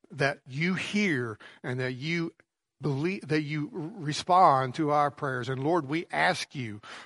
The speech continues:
for understanding about the truth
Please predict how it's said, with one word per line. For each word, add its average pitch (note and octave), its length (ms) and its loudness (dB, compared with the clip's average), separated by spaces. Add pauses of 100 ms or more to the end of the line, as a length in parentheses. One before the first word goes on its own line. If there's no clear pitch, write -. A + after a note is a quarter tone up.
for D3 240 6
understanding E3 1200 2 (300)
about E3 540 0
the C#3+ 120 -4
truth B2 640 -2